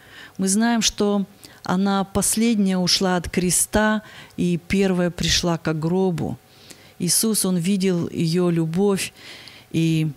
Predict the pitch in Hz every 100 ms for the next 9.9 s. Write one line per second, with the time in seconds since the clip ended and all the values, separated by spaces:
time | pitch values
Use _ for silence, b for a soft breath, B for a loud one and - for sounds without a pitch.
0 | - - 185 175 170 - 175 165 - 214
1 | 214 202 190 180 B B 165 160 156 185
2 | 185 180 185 185 - - - 160 165 151
3 | 160 160 - 165 160 - - - 156 143
4 | 160 151 139 - _ _ - B B B
5 | B B B B - 175 220 220 220 226
6 | 269 254 208 180 190 180 180 165 180 185
7 | 190 - 240 196 185 180 160 - - 175
8 | 196 214 240 240 220 190 170 170 165 156
9 | 170 170 196 - 226 214 - 190 -